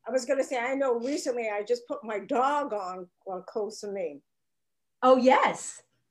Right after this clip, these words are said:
Speaker 2: So one thing that I find just through my own research that goes well with it is you wanna give them some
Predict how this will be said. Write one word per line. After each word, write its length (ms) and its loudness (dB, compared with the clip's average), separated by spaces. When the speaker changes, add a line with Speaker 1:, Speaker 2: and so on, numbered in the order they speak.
Speaker 2:
So 400 10
one 420 4
thing 320 2
that 320 6
I 300 6
find 480 2
just 180 -2
through 140 -4
my 160 2
own 180 -2
research 600 -8
that 180 -6
goes 260 -8
well 260 0
with 220 -4
it 100 0
is 160 -8
you 120 -10
wanna 320 -2
give 480 -8
them 260 -6
some 380 -6